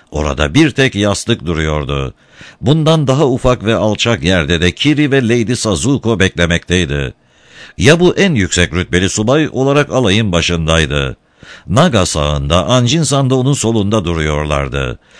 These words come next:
Burasının güvenli olduğu anlaşılıyordu.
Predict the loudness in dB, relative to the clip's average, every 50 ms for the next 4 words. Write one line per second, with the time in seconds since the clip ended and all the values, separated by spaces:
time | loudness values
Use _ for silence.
0 | -20 -16 -6 -4 0 0 0 0 -2 -2 -2 -2 0 0 0 0 0 0 0 2
1 | 2 2 2 0 0 0 0 0 0 0 0 0 0 -2 -2 -2 -2 0 0 0
2 | 0 -2 -4 -4 -4 -6 -6 -8